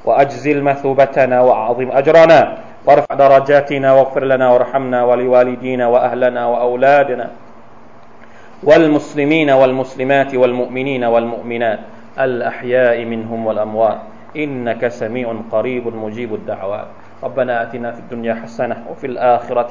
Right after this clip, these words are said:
حسنة وقنا عذاب النار. عباد الله، إن الله يأمر بالعدل والإحسان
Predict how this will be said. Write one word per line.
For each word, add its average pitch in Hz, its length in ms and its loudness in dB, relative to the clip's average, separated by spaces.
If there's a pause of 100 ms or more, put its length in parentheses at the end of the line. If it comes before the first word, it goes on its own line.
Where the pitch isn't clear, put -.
(120)
حسنة 120 400 -8
وقنا 113 380 -6
عذاب 113 300 -6
النار. 131 420 -2 (460)
عباد 117 300 0
الله، 107 420 0 (320)
إن 113 320 -8
الله 104 400 -4
يأمر 104 340 -6
بالعدل 104 460 -10
والإحسان 101 640 -6